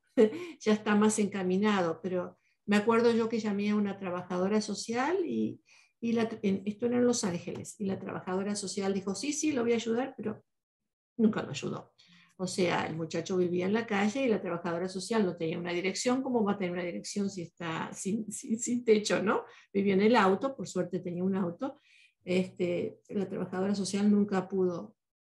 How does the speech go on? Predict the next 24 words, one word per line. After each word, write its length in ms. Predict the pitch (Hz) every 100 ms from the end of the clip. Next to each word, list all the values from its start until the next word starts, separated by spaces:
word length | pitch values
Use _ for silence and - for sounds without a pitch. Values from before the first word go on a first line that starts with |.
| _
llegar. 360 | - 190 185 196
Yo 180 | 262
creo 260 | 262 330 330
que 160 | 240 226
hay 160 | 240 - - - -
a 80 | 196
veces 440 | 226 233 247 240
una 200 | 220 202
falta 520 | 202 214 220 - 220 214
de 360 | 185 180 180 _ _ _ _
comunicación, 1000 | - 214 196 185 185 170 - 269 254 202 185
quizás 460 | 190 - 190 185
entre 260 | 185 180 170
algunos 340 | 180 247 285
programas 840 | - 233 247 294 220 185 185 - _ _ _ _ _ -
y, 320 | 208 202 208
y 340 | 208 196 196 202
realmente 400 | 214 220 233 247
el 100 | 220
poder 500 | 196 208 220 208 _ -
rendir 480 | 196 202 202 233 247
el 100 | 240
servicio 840 | 220 196 226 240 - 247 247 247 _ _ _ _
bajo 760 | 214 214 - 220 151 101 98